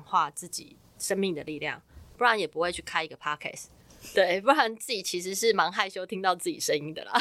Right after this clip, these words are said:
<laughs> 我不知道听众朋友自己觉得怎么样，但其实一开始我是真的是这样。对，哦，所以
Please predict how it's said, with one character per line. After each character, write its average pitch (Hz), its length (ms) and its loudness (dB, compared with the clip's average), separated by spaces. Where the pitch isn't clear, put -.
<laughs> 587 200 8
我 277 60 0
不 285 40 -6
知 277 60 0
道 330 140 8
听 302 180 4
众 320 160 4
朋 254 80 6
友 240 100 8
自 214 160 -4
己 226 80 -2
觉 185 140 0
得 175 80 4
怎 165 160 -2
么 156 60 -4
样， 170 120 2
但 269 220 6
其 247 100 6
实 233 80 10
一 233 80 4
开 269 180 2
始 202 140 -4
我 143 160 -6
是 165 100 -14
真 175 140 -4
的 165 100 -2
是 151 140 -10
这 151 60 2
样。 151 240 -4
对， - 300 -4
哦， - 420 -2
所 190 180 4
以 202 160 6